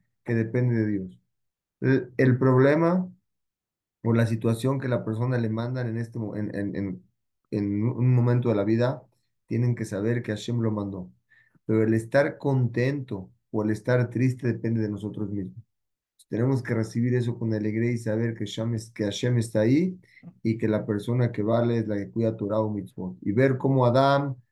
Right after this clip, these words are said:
a-, eh, Amán, Rasha, cayó de lo más alto, en un momento cambió su vida. Y Mordejai y el pueblo judío floreció, como dice la Torá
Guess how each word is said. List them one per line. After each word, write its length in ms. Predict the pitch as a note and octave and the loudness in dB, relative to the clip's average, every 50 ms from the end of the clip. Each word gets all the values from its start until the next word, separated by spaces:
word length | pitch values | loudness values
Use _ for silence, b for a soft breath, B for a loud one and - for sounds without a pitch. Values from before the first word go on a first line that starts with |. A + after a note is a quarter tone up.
| _ _ | _ _
a-, 180 | - A2 - - | -6 -6 -4 0
eh, 320 | - A#2 A#2 A2+ A2+ G#2 - | 0 2 4 4 2 2 0
Amán, 420 | - A2+ A#2+ B2+ C#3 C#3+ C#3+ C#3 | 0 0 2 4 4 4 4 4
Rasha, 680 | C3+ B2+ A2 A2 A2+ A2+ - C3 C3+ C#3 C#3+ C#3+ C3 - _ _ _ _ _ _ _ _ _ _ _ _ _ | 2 2 2 0 -4 -2 0 0 0 0 0 -2 -8 -12 _ _ _ _ _ _ _ _ _ _ _ _ _
cayó 520 | - B2 B2 C#3 D#3 E3 C3+ A#2+ - - _ _ _ _ _ _ _ _ _ _ _ _ | -4 -2 0 2 2 2 2 0 -6 -12 _ _ _ _ _ _ _ _ _ _ _ _
de 120 | G#2+ A2 | -8 -4
lo 120 | A2 A2+ A#2 | -4 -2 0
más 260 | C#3 C#3+ C#3+ B2+ - | 0 0 -2 0 2
alto, 540 | D#3 D#3 D#3+ D3+ - D#3+ D#3+ - - - _ | 4 4 4 2 0 -2 -2 -2 -4 -8 _
en 200 | - C3 C3+ D3+ | -4 -4 -2 -2
un 100 | D#3+ D#3+ | -4 -4
momento 480 | D#3 D3+ C#3+ C#3+ C#3+ D3 D3 C3+ C#3+ C3 | -4 -4 -4 -4 -4 -4 -4 -6 -8 -6
cambió 320 | - A#2+ A#2+ B2 B2+ B2 | -4 -4 -4 -2 -2 -2
su 180 | A2+ A#2 A#2+ A#2+ | -2 -4 -4 -2
vida. 240 | A#2+ A2+ G2+ G2 | 0 -2 -2 -2
Y 60 | G2+ G2+ | -4 -4
Mordejai 720 | G#2 G#2+ G#2 G#2 G#2+ G#2 A#2 C3 C3+ C#3 D3 D3 - - | -4 -4 -4 -4 -6 -4 -2 0 2 2 0 -2 -4 -4
y 80 | G#2+ A2+ | -6 -6
el 100 | G#2+ A2 | -6 -4
pueblo 300 | - A#2+ A#2+ A#2+ A2+ A2 | -4 -4 -2 -2 -4 -6
judío 580 | - G#2+ G2 - A#2+ B2 B2 B2 B2+ B2 - _ _ _ _ _ _ | -8 -8 -4 -2 -2 0 0 0 -2 -4 -6 _ _ _ _ _ _
floreció, 720 | - A2 G#2+ G2+ G2+ F#2+ F#2 - A#2+ A#2+ A#2+ A#2+ A#2+ A#2 A#2 | -2 -2 0 0 -2 -4 -4 -2 0 2 2 2 2 0 -4
como 240 | - G#2+ G#2 G#2+ | -8 -8 -6 -6
dice 160 | A2 G#2 - G#2 | -6 -6 -6 -8
la 120 | G2 F#2 | -8 -6
Torá 440 | F#2 G2+ G2+ A2 A#2 A#2 A#2+ A#2+ | -4 -2 0 2 2 2 0 -2